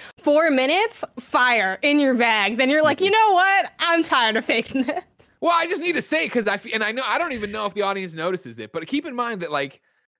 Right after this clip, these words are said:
Speaker 2: I mean, for the Kinda Funny version, right? We've been going six years, right? I, I made up all these goddamn intros. That's why I don't write 'em down, right? <laughs> Like, everybody else who comes into Emulator, do their own thing, which they should. They usually write 'em down and go off 'em, right?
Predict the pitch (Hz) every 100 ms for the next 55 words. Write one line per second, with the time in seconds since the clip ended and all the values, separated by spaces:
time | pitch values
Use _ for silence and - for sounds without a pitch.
0 | - 151 170 165 - 180 151 160 170 160
1 | 180 185 - 190 202 135 120 123 120 120
2 | 135 131 131 139 127 - - 175 - 180
3 | 127 123 123 156 175 - 165 196 165 185
4 | 190 170 143 135 131 131 117 123 151 -
5 | 156 117 131 156 151 147 170 151 - 139
6 | 151 147 127 147 165 104 113 127 156 156
7 | - 185 202 233 220 220 190 175 190 185
8 | 190 165 165 185 175 160 151 151 269 269
9 | 233 214 165 139 120 165 233 - - -
10 | 160 180 175 165 165 156 160 151 139 143
11 | 180 127 123